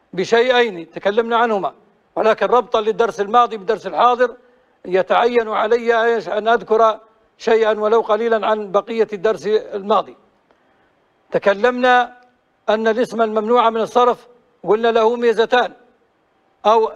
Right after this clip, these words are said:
الميزة الأولى لا ينون إلا لضرورة شعرية أو تناسب بين الآيات، وضربنا أمثلة على ذلك. كذلك الميزة الثانية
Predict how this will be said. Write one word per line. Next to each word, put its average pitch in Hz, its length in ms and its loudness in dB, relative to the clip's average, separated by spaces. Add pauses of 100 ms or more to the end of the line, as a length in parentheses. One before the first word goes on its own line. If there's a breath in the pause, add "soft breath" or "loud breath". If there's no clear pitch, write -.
الميزة 214 480 -2
الأولى 240 440 0
لا 247 180 2
ينون 247 460 0 (800)
إلا 254 640 2
لضرورة 226 640 0
شعرية 233 580 -2
أو 240 200 -2
تناسب 233 440 0
بين 233 200 0
الآيات، 233 360 0 (920)
وضربنا 226 540 0
أمثلة 233 380 0
على 233 260 0
ذلك. 220 320 0 (1080)
كذلك 240 580 2
الميزة 226 340 -2
الثانية 254 640 0